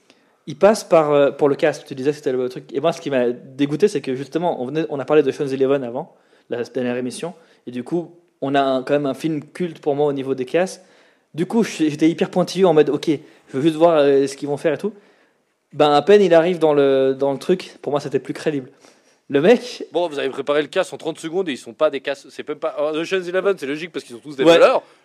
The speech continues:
Speaker 2: Lui, euh, à la base, c'est un aventurier, les
Speaker 1: Non,
Speaker 2: gars.
Speaker 1: mais ça vous choque, ça vous choque pas qu'il passe le, le détecteur de métaux ? Tout va bien ? Il a une oreillette.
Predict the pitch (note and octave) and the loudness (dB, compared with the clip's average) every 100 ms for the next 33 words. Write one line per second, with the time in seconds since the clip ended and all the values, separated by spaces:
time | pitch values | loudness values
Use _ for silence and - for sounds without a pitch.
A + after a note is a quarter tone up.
0 | _ D3 A3+ - - G#2 _ F2+ F2+ E3 | _ -10 -10 -10 -10 -12 _ -16 -2 0
1 | A#3+ - F#2+ G#3 A#3 A3 D#4+ G#3+ D#3 D3+ | 0 -2 2 2 2 -4 -6 -6 0 0
2 | D3+ D#3+ D3+ D#3+ E3 - D3+ - D3 - | 0 -2 0 0 -2 -2 -2 -4 -6 0
3 | G3 G#3+ D3 C#3+ E3+ E3+ C#3 - C#3+ C3+ | 0 -2 -8 -2 -2 -2 -8 -2 0 2
4 | C3 C3 C3 D3 C3+ C3+ G3 G#3+ - _ | 2 -2 -2 -2 -2 -2 -2 -4 -16 _
5 | _ _ _ _ _ - D3+ C#3+ E3 G3+ | _ _ _ _ _ 2 4 4 2 -2
6 | - _ C#3+ D3 C#3+ E3+ F3+ - - | -12 _ 2 4 4 2 2 -4 -18